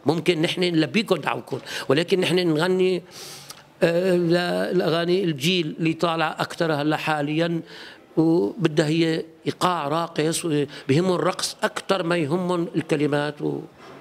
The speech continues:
أنا بقول في ناس كثير بعدهم، بعدهم، آه، ممكن يكون راح عليهم الوقت، يعني إجاهم وقت وما قدروا، آه، يتحكموا بالنوع من الأغاني أو الكلمات أو الألحان.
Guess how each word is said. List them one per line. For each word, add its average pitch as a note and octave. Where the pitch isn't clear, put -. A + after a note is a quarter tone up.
أنا F3+
بقول F#3
في F3
ناس F3
كثير E3+
بعدهم، C3+
بعدهم، D#3
آه، F3+
ممكن F3+
يكون D#3
راح D3+
عليهم D3
الوقت، D3+
يعني C#3+
إجاهم E3+
وقت F#3
وما G#3
قدروا، E3+
آه، E3+
يتحكموا D#3+
بالنوع D3
من C#3+
الأغاني D3+
أو C#3
الكلمات D#3
أو F#3+
الألحان. C#3